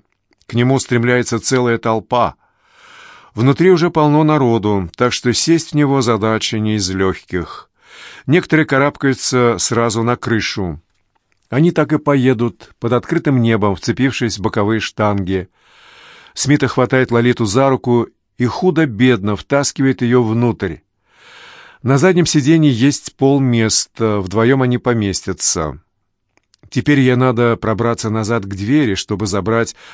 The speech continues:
оставшийся снаружи велосипед. Опасное предприятие.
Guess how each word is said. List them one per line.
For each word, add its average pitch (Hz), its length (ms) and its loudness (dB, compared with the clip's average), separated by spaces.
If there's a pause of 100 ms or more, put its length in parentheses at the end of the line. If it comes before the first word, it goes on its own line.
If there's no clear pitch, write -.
(100)
оставшийся 113 800 -4
снаружи 107 440 -4
велосипед. 110 720 -2 (840)
Опасное 113 560 -2
предприятие. 101 800 -4